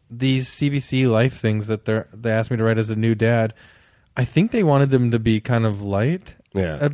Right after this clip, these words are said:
Speaker 1: to a degree. Like, "Here, look, I, I'm a ding dong, and I, you know, I slipped and
Speaker 2: Yeah,
Speaker 1: whatever."
Speaker 2: yeah. There's do-, there's caca everywhere.
Speaker 1: But
Speaker 2: There's
Speaker 1: I'm
Speaker 2: so much caca.
Speaker 1: uh, but I'm using it to, like,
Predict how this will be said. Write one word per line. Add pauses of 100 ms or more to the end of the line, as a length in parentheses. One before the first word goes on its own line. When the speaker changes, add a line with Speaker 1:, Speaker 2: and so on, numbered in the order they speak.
(140)
Speaker 1:
to
a
degree.
Like, (500)
"Here, (180)
look,
I, (340)
I'm
a
ding
dong,
and
I, (120)
you
know,
I (360)
slipped
and (100)
Speaker 2:
Yeah,
Speaker 1:
whatever."
Speaker 2:
yeah.
There's
do-,
there's
caca
everywhere.
Speaker 1:
But
Speaker 2:
There's
Speaker 1:
I'm
Speaker 2:
so
much
caca.
Speaker 1:
uh, (160)
but
I'm
using
it
to,
like,